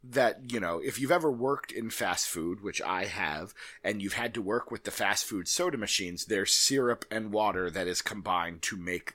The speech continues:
the beverage, along with, of course, carbonation. 'Cause I do know that soda is carbonated, unlike beer from last show, which I wasn't sure. Um, but, you know, I would, it would be hard for me to envision a syrup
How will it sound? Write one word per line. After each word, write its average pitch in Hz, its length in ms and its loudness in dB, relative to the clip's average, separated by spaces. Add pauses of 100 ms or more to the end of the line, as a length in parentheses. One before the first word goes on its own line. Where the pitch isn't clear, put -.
the 87 120 -8
beverage, 87 520 4
along 85 360 -6
with, 82 120 -10
of 92 80 -12
course, - 260 -6
carbonation. 87 680 -4 (280)
'Cause 127 160 0
I 107 100 4
do 127 240 2
know 135 160 0
that 85 140 -2
soda 143 280 4
is 90 120 0
carbonated, 87 520 -4
unlike 90 540 -6
beer 95 320 -2
from 85 280 -10
last 120 240 -4
show, 80 220 -2
which 80 280 -4
I 76 80 -4
wasn't 92 340 0
sure. 71 240 0 (400)
Um, 139 420 0 (500)
but, 139 480 8 (600)
you 147 120 0
know, 120 160 2
I 143 100 6
would, 160 220 4 (240)
it 151 80 2
would 143 180 4
be 143 100 0
hard 170 440 4 (300)
for - 200 -2
me 143 220 0
to 131 200 0
envision 123 680 0
a 123 100 -2
syrup 123 720 2